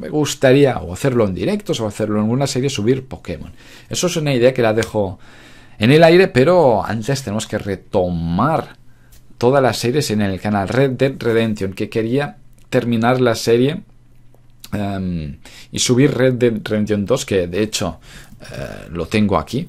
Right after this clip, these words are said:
O sea, yo compré el juego, tenía, espero que se vea, la intención,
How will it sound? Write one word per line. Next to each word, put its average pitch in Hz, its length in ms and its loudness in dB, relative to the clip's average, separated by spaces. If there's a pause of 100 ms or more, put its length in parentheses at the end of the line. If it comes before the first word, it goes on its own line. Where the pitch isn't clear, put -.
O 85 80 -4
sea, 90 260 -2
yo 107 180 2
compré 117 340 2
el 98 60 6
juego, 127 400 2
tenía, 113 480 -2 (280)
espero 107 220 -4
que 104 60 -2
se 113 140 -4
vea, 110 320 0
la 120 180 -2
intención, 120 880 0